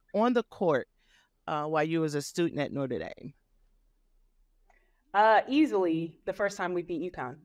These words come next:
Speaker 2: in the Final Four. And my, se-, was it senior year? That was because we just had lost so many times and been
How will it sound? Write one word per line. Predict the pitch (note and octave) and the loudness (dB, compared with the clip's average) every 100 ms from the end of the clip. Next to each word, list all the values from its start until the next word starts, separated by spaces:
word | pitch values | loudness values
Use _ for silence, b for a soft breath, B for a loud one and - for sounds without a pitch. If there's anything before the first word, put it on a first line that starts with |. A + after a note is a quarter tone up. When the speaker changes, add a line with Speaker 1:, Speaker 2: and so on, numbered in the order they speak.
| - | -12
Speaker 2:
in | D#3 | -12
the | |
Final | D3 D3+ D3 | -10 -12 -12
Four. | C3+ C3 _ _ _ | -14 -14 _ _ _
And | A2+ C3+ C#3 C3 D#3+ _ _ _ _ _ _ | -8 -8 -8 -12 -18 _ _ _ _ _ _
my, | D3 D3 | -6 -6
se-, | - - D3+ | -8 -12 -10
was | D#3 C#3+ | -8 -6
it | C#3+ C#3+ | -8 -6
senior | F3+ F3 | -6 -4
year? | G3 G#3+ B3 B3+ _ _ _ _ _ - | -4 -2 -4 -6 _ _ _ _ _ 0
That | G#3 B3 | 2 4
was | A3+ G3+ F#3+ - _ _ _ _ _ _ _ _ _ _ - | 2 0 -6 -16 _ _ _ _ _ _ _ _ _ _ -8
because | C4 D#4 D4+ | 2 2 6
we | F4+ | 4
just | F#4 E4+ | 4 0
had | - C#4+ A3+ | 0 0 2
lost | B3 B3+ B3+ - - | 4 4 2 -6 -20
so | - F#4+ F4+ | 0 4 4
many | D4 B3 G3 | 2 -2 -8
times | G3 F#3 F3 F3+ F#3+ F#3+ | -8 -8 -6 -8 -10 -10
and | B3+ | -8
been | C4 B3 | -6 -8